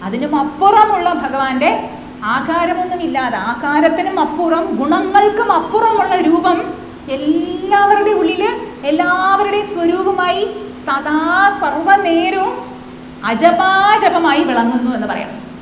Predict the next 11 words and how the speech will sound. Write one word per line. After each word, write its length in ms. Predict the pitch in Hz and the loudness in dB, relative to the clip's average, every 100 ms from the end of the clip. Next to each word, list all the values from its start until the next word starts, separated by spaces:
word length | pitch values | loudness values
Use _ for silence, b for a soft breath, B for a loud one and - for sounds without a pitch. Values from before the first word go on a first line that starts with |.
| - - - - - 233 | -18 -18 -20 -20 -12 -8
അജപാജപം 720 | 226 269 277 285 311 254 254 | -4 -2 -2 0 0 0 -2
എന്ന് 180 | 262 294 | -2 -2
വെച്ച് 160 | 254 | -2
കഴിഞ്ഞാൽ 600 | 269 269 349 311 - - 196 | -2 0 -2 -2 -8 -10 -6
ജപിക്കാത്ത 840 | 233 302 311 320 330 339 - - | -2 -2 -2 -2 2 2 2 0
ജപം. 260 | 226 220 - - - - - - - | -2 -2 -6 -12 -16 -18 -18 -20 -20
ഇപ്പൊ 140 | - 302 | -8 0
ഞാനുണ്ട് 580 | 320 381 392 359 349 | 2 2 2 0 0
എന്ന് 260 | 381 381 339 | 0 2 2
എല്ലാവരും 440 | 330 320 339 349 311 | 2 4 4 4 2
അറിയുന്നുണ്ടല്ലോ 600 | 302 302 302 285 277 | 2 2 0 -2 -4